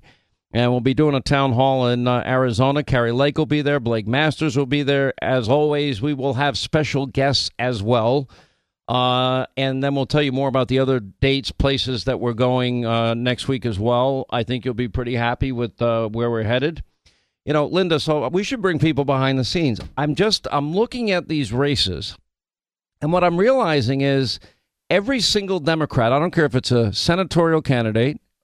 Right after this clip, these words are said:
or a gubernatorial candidate, they've all adopted the, the Biden basement bunker strategy. And of course, the, the media mob, which is nothing but an extension of their, their press offices,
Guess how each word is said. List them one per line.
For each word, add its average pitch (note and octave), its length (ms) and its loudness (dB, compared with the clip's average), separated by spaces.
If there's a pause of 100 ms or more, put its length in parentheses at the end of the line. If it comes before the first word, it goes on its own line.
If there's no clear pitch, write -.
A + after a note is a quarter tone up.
(120)
or C#3 120 4
a C3+ 60 0
gubernatorial C#3+ 720 0
candidate, G#2+ 580 -2 (560)
they've D3 160 2
all B3+ 240 2
adopted D#3+ 640 0
the, B2+ 100 0 (300)
the C#3 80 2
Biden E3 560 0
basement D#3+ 580 0
bunker C#3 360 2
strategy. C#3+ 920 0 (440)
And D3+ 140 0
of D3 100 -4
course, E3 320 0
the, B2+ 380 -2 (180)
the C3 140 -2
media D#3 420 0
mob, B2+ 760 2 (320)
which C3+ 180 -2
is B2+ 140 0
nothing D3 320 0
but B2+ 120 2
an B2+ 120 -2
extension B2+ 920 0
of B2 180 0
their, A#2+ 200 2 (100)
their B2 240 0
press F3 340 0 (300)
offices, A#2 680 0